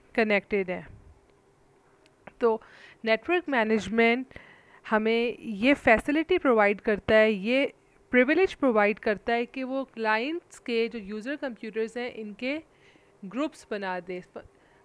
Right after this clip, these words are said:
For example, फर्स्ट थ्री यूजर्स को ग्रुप वन का हिस्सा बना दे और नेक्स्ट टू जो लास्ट टू हैं इनको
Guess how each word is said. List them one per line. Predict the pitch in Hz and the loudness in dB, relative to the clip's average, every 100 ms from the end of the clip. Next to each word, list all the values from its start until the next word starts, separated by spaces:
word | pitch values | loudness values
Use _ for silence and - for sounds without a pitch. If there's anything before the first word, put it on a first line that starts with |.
| _ | _
For | 233 | -6
example, | 226 240 240 277 | -6 -8 -8 -8
फर्स्ट | 262 - 247 277 - | -10 -8 -6 -6 -6
थ्री | 320 | -6
यूजर्स | 262 240 226 254 254 | -4 -6 -6 -6 -6
को | - 262 | -10 -10
ग्रुप | 202 233 226 | -6 -8 -6
वन | 202 202 | -8 -6
का | 208 | -6
हिस्सा | 269 269 285 | -6 -6 -8
बना | 277 285 277 277 | -6 -6 -6 -6
दे | 294 294 | -6 -8
और | - 233 220 | -6 -8 -8
नेक्स्ट | 208 240 262 - | -8 -8 -10 -16
टू | 262 247 | -14 -12
जो | 233 | -8
लास्ट | 214 202 214 - | -6 -6 -8 -12
टू | 262 | -10
हैं | 269 | -8
इनको | 226 208 262 | -8 -10 -10